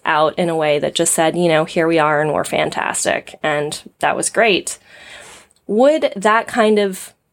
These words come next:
confidence potentially cause someone to question their sexuality and maybe think, "Am I actually attracted to women?" I, I would think, yes, that that would actually be something that could happen. So go back to what Steven said to me.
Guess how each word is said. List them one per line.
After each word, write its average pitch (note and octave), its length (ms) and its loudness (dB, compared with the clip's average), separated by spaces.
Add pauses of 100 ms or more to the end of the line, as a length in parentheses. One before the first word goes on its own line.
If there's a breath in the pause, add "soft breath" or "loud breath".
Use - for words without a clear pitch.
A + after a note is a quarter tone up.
(280)
confidence - 1000 -2 (280)
potentially A3 540 2
cause F3 340 2
someone D#3+ 440 0
to - 140 -10
question D#3+ 480 -2
their D3 120 -4
sexuality D3+ 800 -4
and E3+ 140 -2
maybe F#3 240 0
think, F3+ 260 -2 (140)
"Am A#3 220 4
I G#4+ 260 2
actually A4 320 2
attracted F#4 460 0
to F3+ 100 -6
women?" D#3 440 0 (960 loud breath)
I, D4+ 300 2
I C#4 220 2
would C#4+ 260 -4
think, E4+ 260 2
yes, D#4 380 4
that F#3+ 220 0
that G#3 180 4
would A3+ 140 4
actually F3+ 380 0
be D#3 120 -6
something D3+ 400 -2
that - 140 -6
could D3+ 140 -8
happen. D3+ 380 -4
So B3+ 160 -10
go B3 140 -4
back C4 280 0
to C#4+ 100 -8
what C4+ 200 -2
Steven C4 380 0
said C4 240 2
to G#3 100 -2
me. D#3+ 300 -2